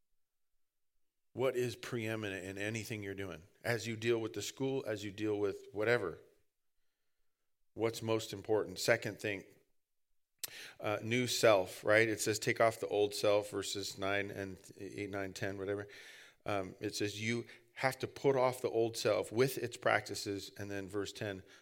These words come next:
"Put on the new self." Well, the new self is a renewal process, right? Doesn't it say renewing, being renewed? Remember that? It's a renewal process from a outside source.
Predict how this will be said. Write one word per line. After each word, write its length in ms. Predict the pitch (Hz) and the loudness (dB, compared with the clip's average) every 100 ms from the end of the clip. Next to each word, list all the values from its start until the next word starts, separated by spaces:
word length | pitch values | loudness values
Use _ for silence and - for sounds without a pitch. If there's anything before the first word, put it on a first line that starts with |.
| _ | _
"Put 160 | 117 104 | -2 2
on 240 | 113 117 | 2 2
the 80 | 110 | 0
new 200 | 107 110 | 0 -2
self." 380 | - 95 90 - - - | 0 0 0 -6 -20 -10
Well, 140 | - 107 | -2 0
the 120 | 110 | 0
new 220 | 107 127 | 2 0
self 360 | 135 120 113 - | 4 4 4 0
is 180 | 113 101 | -2 0
a 100 | 95 | 0
renewal 720 | 101 95 95 117 113 95 82 - | -2 -6 -4 -2 0 0 -2 -6
process, 560 | - 90 - 85 - - _ _ _ _ | -4 -4 -4 -10 -10 -14 _ _ _ _
right? 180 | 107 120 | -6 -4
Doesn't 180 | 117 113 | -4 -4
it 40 | |
say 240 | 110 110 98 | 0 0 0
renewing, 680 | 104 98 98 104 117 131 135 _ - | -6 -4 -6 -4 -4 -6 -12 _ -8
being 280 | 110 110 107 | -2 -2 -2
renewed? 520 | 104 101 104 120 - _ _ _ _ - | -6 -6 -6 -6 -10 _ _ _ _ -10
Remember 160 | 95 | -2
that? 260 | 107 123 - _ _ _ _ _ _ | -2 -2 -8 _ _ _ _ _ _
It's 160 | 127 - | -2 0
a 60 | |
renewal 760 | 110 117 113 127 139 139 131 - | 0 0 0 2 4 2 0 -6
process 720 | - 131 135 123 107 98 - | 4 6 6 4 0 0 -2
from 300 | - 117 107 | -4 -2 -2
a 160 | 104 98 - - _ _ - | -4 -6 -14 -20 _ _ 2
outside 680 | 107 - - - 101 104 - | 4 2 -4 -2 0 0 -2
source. 540 | - 104 80 - - | -2 0 -2 -6 -12